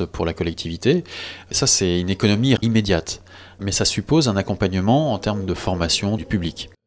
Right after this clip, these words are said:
Il peut y avoir effectivement des inconvénients qu'on pourrait lister, et, et ce sont notamment les nuisances. Des odeurs, des nuisibles, comme des insectes, euh, des rats ou d'autres animaux. On peut penser éventuellement aussi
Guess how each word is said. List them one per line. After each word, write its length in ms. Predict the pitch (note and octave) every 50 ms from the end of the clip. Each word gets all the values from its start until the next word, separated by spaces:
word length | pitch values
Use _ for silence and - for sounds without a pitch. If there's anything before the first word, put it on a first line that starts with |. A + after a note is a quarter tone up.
| _ _ _
Il 140 | - - -
peut 180 | - - C#3 C#3
y 80 | C#3
avoir 320 | C3+ A#2+ C3 C#3 C#3+ C#3+ C3
effectivement 640 | A#2+ - A#2+ G#2+ - - A2+ G#2+ A#2 B2 C3+ C#3 C3+
des 300 | A#2+ F#2 F2+ F2 F2 G2
inconvénients 580 | F#2 - G#2 F#2+ F#2 F2+ F#2 G2 G#2 B2 C#3
qu'on 200 | C3 - - F#2 D#2
pourrait 240 | - - F2 D#2+
lister, 320 | D#2+ D#2+ - - - - G#2
et, 500 | A#2 B2+ C3 A#2+ G2+ F2 E2+ E2+ F2 F2+
et 60 | -
ce 180 | - - - F#2
sont 160 | - - F#2+
notamment 400 | F2+ F2 - - F2 F2 G2 A#2 A#2
les 140 | G2+ F#2 F#2+
nuisances. 500 | F#2 F#2+ F#2 F2+ F2 D#2+ D#2+ - - - - - - - - -
Des 120 | D#2 E2+
odeurs, 400 | A2 G#2+ F#2+ F2 F2+ F2+ F2 - -
des 120 | F2 E2
nuisibles, 640 | E2+ G2 A2+ G#2+ G2 G2 G2+ G#2 G2 E2+ D#2+ D#2 - - - - - -
comme 160 | - F2 E2+
des 120 | F2 D#2+
insectes, 460 | F2 D#2+ - - F2 F2+ - - -
euh, 260 | F2+ E2 D#2+ D#2 D#2+ D#2+
des 140 | D#2+ E2
rats 520 | D2+ D#2+ E2 D#2 D#2+ E2 E2+ E2+ E2+ E2+ E2
ou 320 | D#2+ D#2+ D#2 D#2+ D#2+ E2+
d'autres 340 | - F2 D#2+ - - D#2+ E2
animaux. 360 | E2 G#2 A2+ A2 G2+ G2 F#2+ - - - - - - - -
On 120 | - - E2
peut 140 | - F#2
penser 460 | - - F#2 E2+ - - G#2+ A2 G#2+ - -
éventuellement 720 | G2 F#2+ F#2 F2+ - - F2 E2+ F2 F#2+ A#2 C3+ C#3+ A#2+
aussi 400 | G2 F#2 - - C3+ C#3+ F3